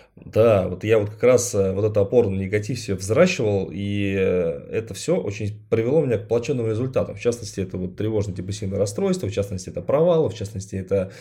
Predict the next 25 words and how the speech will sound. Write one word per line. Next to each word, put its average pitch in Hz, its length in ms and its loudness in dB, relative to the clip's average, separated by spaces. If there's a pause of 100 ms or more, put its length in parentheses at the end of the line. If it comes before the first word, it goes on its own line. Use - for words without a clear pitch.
(140)
выгорание, 143 680 4
потому 104 320 -2
что 104 320 0 (280)
работать 135 420 4
через 127 280 -2
силу, 196 280 0
работать 101 360 0
нега-, 98 220 0
на 101 240 2
негативе 110 480 0
можно. 104 520 0
И 92 60 -8
знаете, 147 280 0
я 98 80 0
скажу 101 260 -4
так, 139 140 0
что 95 380 -4
вот, 92 340 -10
э, 90 260 -8
чисто - 220 -8
тактически 180 680 -2
иногда 104 480 0
это 101 200 -6
классная 110 320 -2
тема. - 300 -6